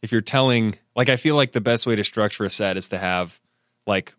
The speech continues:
accessible material in the front, and then you start getting darker or weirder or whatever. And then if they like it, you can continue getting darker or weirder. If they don't like it, you pull back.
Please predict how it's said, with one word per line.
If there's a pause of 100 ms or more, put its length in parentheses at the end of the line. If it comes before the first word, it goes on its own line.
(140)
accessible
material
in
the
front,
and
then
you
start
getting
darker
or
weirder
or
whatever.
And
then
if
they
like
it,
you
can
continue
getting
darker
or
weirder.
If
they
don't
like
it, (420)
you
pull
back.